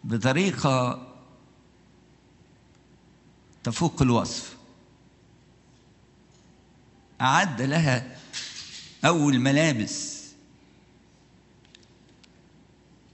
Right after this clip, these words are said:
جاهزة جاية من مصر بشيء مش هقدر أقول تفصيل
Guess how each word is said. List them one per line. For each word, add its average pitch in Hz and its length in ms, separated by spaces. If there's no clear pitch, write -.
جاهزة 117 480
جاية 143 240
من 120 220
مصر 156 360
بشيء 135 500
مش - 160
هقدر 113 260
أقول 110 120
تفصيل - 520